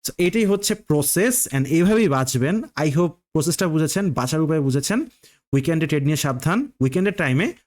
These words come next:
উইন্টার মিউটকে ভালোভাবে অবজার্ভ করবেন এই আরকাম এক্সচেঞ্জ দিয়ে। যদি দেখেন বড় পরিমাণে ইনফ্লো হইতেছে বাইন্যান্সে, সাবধান হয়ে যাবেন। তো যা লিকুইডেশন হওয়ার এই টাইমেই হবে।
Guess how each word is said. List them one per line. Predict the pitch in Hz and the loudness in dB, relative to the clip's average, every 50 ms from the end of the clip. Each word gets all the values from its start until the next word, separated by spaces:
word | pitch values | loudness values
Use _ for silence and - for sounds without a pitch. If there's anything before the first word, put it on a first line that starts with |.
| _ _ - | _ _ -2
উইন্টার | 139 147 135 143 151 147 | -2 -2 0 0 0 0
মিউটকে | 143 143 139 - - 185 | 0 0 -2 -2 -2 -4
ভালোভাবে | 143 - - 120 131 156 185 185 170 165 151 143 | -4 -2 -2 0 2 2 2 2 2 0 0 0
অবজার্ভ | 131 117 - 131 123 - - 135 | 0 0 0 -2 -2 -2 -2 -2
করবেন | 127 123 175 226 339 330 - _ _ _ _ _ _ - | 0 0 0 0 -2 -4 -6 _ _ _ _ _ _ -2
এই | 147 147 143 151 185 226 262 254 - - _ _ | 0 2 2 4 2 2 0 -2 -4 -10 _ _
আরকাম | - 131 131 127 127 131 127 123 | -4 -4 -4 -2 -2 -2 0 0
এক্সচেঞ্জ | 113 - - 123 113 - - - | -2 -2 -4 -4 -4 -4 -6 -8
দিয়ে। | 113 101 | -8 -10
যদি | 95 - _ _ - - 120 | -12 -14 _ _ -6 -4 -2
দেখেন | 131 131 127 143 143 | -2 -2 -2 0 0
বড় | 120 123 135 143 156 160 | 0 0 0 0 0 -2
পরিমাণে | 147 - 160 151 147 147 143 139 135 135 | -2 -2 -2 0 0 0 0 0 0 0
ইনফ্লো | 139 131 - 240 262 | 0 0 0 0 2
হইতেছে | 233 196 - 143 131 - 160 | 2 0 0 -2 -2 -2 -2
বাইন্যান্সে, | 123 127 123 123 123 127 127 - 185 220 320 330 - _ _ _ _ _ _ - | 0 0 0 0 2 0 0 0 0 -2 -2 -4 -8 _ _ _ _ _ _ -8
সাবধান | - 143 127 120 117 131 127 | -6 -4 -4 -2 0 0 2
হয়ে | 123 127 120 | 2 2 2
যাবেন। | 113 117 110 107 101 - - _ _ _ _ - | 0 0 -2 -2 -4 -6 -8 _ _ _ _ -6
তো | - 113 | -4 -4
যা | 104 104 139 135 143 147 | -2 -2 -2 0 0 0
লিকুইডেশন | 147 139 143 156 143 143 143 160 151 | 0 0 0 0 0 0 0 0 0
হওয়ার | 135 135 156 202 - | 0 0 0 0 -2
এই | - 143 131 127 | -2 -2 -2 0
টাইমেই | - 123 113 113 117 127 | 0 0 0 2 2 2
হবে। | 123 110 117 107 95 - | 0 0 -2 -4 -4 -6